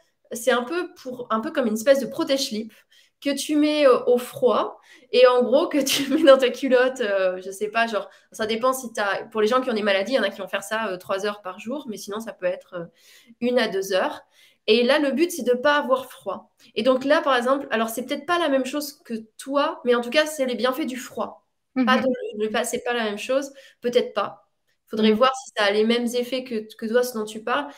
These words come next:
Speaker 1: Mais par exemple, là, le but, c'est de pas avoir froid. Euh, moi, je vois, par exemple, je supporte pas bien le froid. C'est pareil, j'ai un peu comme ça, ce truc du syndrome de Raynaud.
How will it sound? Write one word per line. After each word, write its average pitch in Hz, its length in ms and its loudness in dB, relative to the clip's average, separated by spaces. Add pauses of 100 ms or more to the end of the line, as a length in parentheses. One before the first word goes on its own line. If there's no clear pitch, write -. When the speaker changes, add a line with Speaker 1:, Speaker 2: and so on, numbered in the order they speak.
(200)
Speaker 1:
Mais 247 120 4
par 269 160 2
exemple, 269 340 0
là, 311 120 4
le 294 100 -2
but, 294 140 -2
c'est - 100 -8
de 247 100 0
pas 262 200 0
avoir 254 280 -2
froid. - 440 -14 (800)
Euh, 208 180 -2
moi, 214 140 -2
je 240 60 -4
vois, 269 100 2
par 220 100 0
exemple, 233 200 -2
je 233 60 -8
supporte 226 220 -4
pas 220 100 0
bien 233 140 0
le 240 100 0
froid. 220 240 -2
C'est 208 140 -10
pareil, 208 240 -4
j'ai 196 80 -10
un 185 80 -8
peu 220 160 -6
comme 196 220 -8
ça, 214 200 -4
ce 214 100 -12
truc 214 160 -12
du 202 60 -12
syndrome 202 360 -10
de 190 60 -10
Raynaud. 196 380 -4